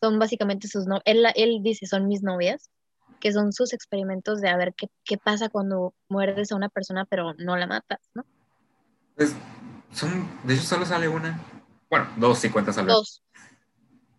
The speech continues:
Speaker 1: Dos, y después, más adelante,
Speaker 2: Tres.
Speaker 1: tres.
Speaker 2: Es el payback del final de,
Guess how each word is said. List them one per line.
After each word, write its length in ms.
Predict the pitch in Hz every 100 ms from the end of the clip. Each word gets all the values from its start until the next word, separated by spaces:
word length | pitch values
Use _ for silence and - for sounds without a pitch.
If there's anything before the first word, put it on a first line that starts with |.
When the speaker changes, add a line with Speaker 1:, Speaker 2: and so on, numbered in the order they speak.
| _ _ _ _ _ _ _ _ _
Speaker 1:
Dos, 340 | 202 285 392 -
y 120 | 254
después, 680 | 247 214 - 226 226 220 - _
más 260 | 220 220 233
adelante, 760 | 226 190 185 190 214 196 180 - _ _ -
Speaker 2:
Tres. 680 | - 110 98 92 - - - -
Speaker 1:
tres. 400 | - 180 214 - - _ - - - - - -
Speaker 2:
Es 360 | - 123 120 -
el 160 | 120 107
payback 380 | 113 110 110
del 440 | 104 104 98 95 92 -
final 240 | 95 92
de, 80 | 95